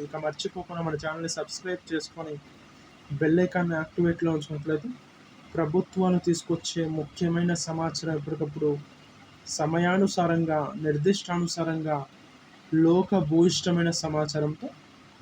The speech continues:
ప్రాంతాల వ్యాప్తంగా, రాష్ట్రాల వ్యాప్తంగా, దేశాల వ్యాప్తంగా ఎక్కడ ఏ మూల ఎటువంటి సమాచారం ఉన్నా ఎప్పటికప్పుడు వీడియో రూపంలో కానీ లేదా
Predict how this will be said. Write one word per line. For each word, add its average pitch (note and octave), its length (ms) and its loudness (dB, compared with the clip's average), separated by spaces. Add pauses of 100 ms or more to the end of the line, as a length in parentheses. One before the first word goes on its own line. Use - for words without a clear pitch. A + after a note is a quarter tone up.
(460)
ప్రాంతాల G3 640 4
వ్యాప్తంగా, E3+ 500 0 (240)
రాష్ట్రాల F3 480 0
వ్యాప్తంగా, E3 480 0 (280)
దేశాల E3+ 360 2
వ్యాప్తంగా E3 400 0 (180)
ఎక్కడ - 280 -2 (240)
ఏ E3 40 4 (100)
మూల F3 160 4 (120)
ఎటువంటి D#3+ 360 -4 (120)
సమాచారం D3+ 580 -6
ఉన్నా D3 140 -4 (840)
ఎప్పటికప్పుడు F3+ 600 2 (140)
వీడియో F3 260 6 (100)
రూపంలో E3 320 0 (100)
కానీ D#3 240 -2
లేదా D3 160 4